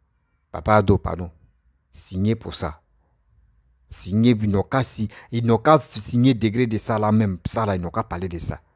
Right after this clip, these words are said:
Limite d'âge, ils n'ont qu'à diminuer. Et pour du troisième mandat là, ou quatrième mandat ou quoi là, on n'a qu'à arrêter ça. Parce que quand c'est comme ça, ça envoie encore des désordres. La famille,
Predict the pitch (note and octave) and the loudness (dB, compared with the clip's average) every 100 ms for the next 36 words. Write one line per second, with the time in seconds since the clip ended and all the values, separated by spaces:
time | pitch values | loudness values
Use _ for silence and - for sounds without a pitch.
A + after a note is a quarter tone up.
0 | _ _ _ _ F#2 G2+ C3 G2+ A2 F#2 | _ _ _ _ -6 0 0 2 2 2
1 | F#2 E2+ A2 F2 E2+ F2 G#2+ _ _ _ | -4 -4 -4 -2 -4 -4 -6 _ _ _
2 | _ _ - B2+ C3 C3 B2+ G#2+ G#2+ A2+ | _ _ -2 2 4 2 -2 -6 -6 -6
3 | A#2+ A#2+ A#2 G#2+ F#2 F2+ F#2+ D#2+ _ _ | -4 -2 0 2 0 0 -4 -6 _ _
4 | _ _ _ - A2+ A#2+ A2+ A#2+ A2 G2 | _ _ _ -2 0 2 0 0 -2 0
5 | F#2+ A2 - G2 F2 - _ F2 D#2+ D#2+ | 2 2 2 -6 -6 -16 _ -10 -10 -10
6 | G#2 G2 E2+ - E2+ - - _ _ _ | -10 -10 -10 -12 -12 -12 -16 _ _ _
7 | _ _ _ _ _ _ - - - - | _ _ _ _ _ _ -16 -14 -16 -18
8 | _ _ _ _ _ - - B2 B2+ A#2+ | _ _ _ _ _ -4 0 2 4 4
9 | G#2 - E2+ - F#2+ _ _ _ - - | 2 0 -2 -4 -6 _ _ _ -12 -4
10 | G2+ G2+ B2+ A2 - G#2+ F#2 E2 G#2+ B2+ | -2 4 4 4 0 -2 -4 -2 2 6
11 | A#2+ F2+ E2 - _ _ _ _ _ _ | 4 4 -8 -12 _ _ _ _ _ _
12 | _ _ _ _ _ _ _ _ _ _ | _ _ _ _ _ _ _ _ _ _
13 | _ _ _ _ _ _ - D#2+ F#2 F#2+ | _ _ _ _ _ _ -8 -6 2 4
14 | G#2 G#2+ | 4 2